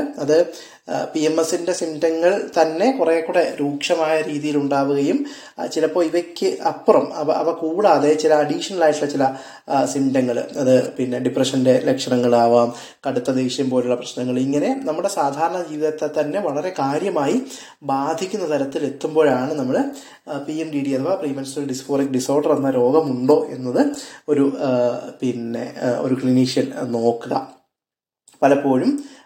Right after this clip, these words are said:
ആ, പി എം ഡി ഡി എന്ന അസുഖം, ആ, കണ്ടെത്തുകയാണെങ്കിൽ നമുക്ക് അതിന് മരുന്നുകൾ ഒക്കെ എടുക്കേണ്ടി വരും. മരുന്നുകൾ, ആ, മരുന്നുകൾക്ക് നമ്മളെ സഹായിക്കാൻ കഴിയും.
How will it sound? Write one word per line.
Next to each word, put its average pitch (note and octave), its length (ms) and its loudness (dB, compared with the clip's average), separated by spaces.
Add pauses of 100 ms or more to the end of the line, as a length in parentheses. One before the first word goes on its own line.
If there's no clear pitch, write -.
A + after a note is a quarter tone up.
(100)
ആ, B2+ 80 -6
പി C#3+ 160 -2
എം D#3 160 0
ഡി E3 200 -2
ഡി F#3+ 100 0
എന്ന E3+ 440 0
അസുഖം, F3 440 -2 (160)
ആ, D3 380 0
കണ്ടെത്തുകയാണെങ്കിൽ C3 800 0
നമുക്ക് F#3 380 0 (380)
അതിന് C#3+ 300 -2 (100)
മരുന്നുകൾ C#3 720 -2
ഒക്കെ C#3 240 -4
എടുക്കേണ്ടി B2 400 -4
വരും. A#2+ 220 -2
മരുന്നുകൾ, C3 340 -2
ആ, B2+ 220 -4
മരുന്നുകൾക്ക് C3+ 400 -2
നമ്മളെ B2+ 340 -4
സഹായിക്കാൻ A#2+ 580 -6
കഴിയും. A#2+ 400 -2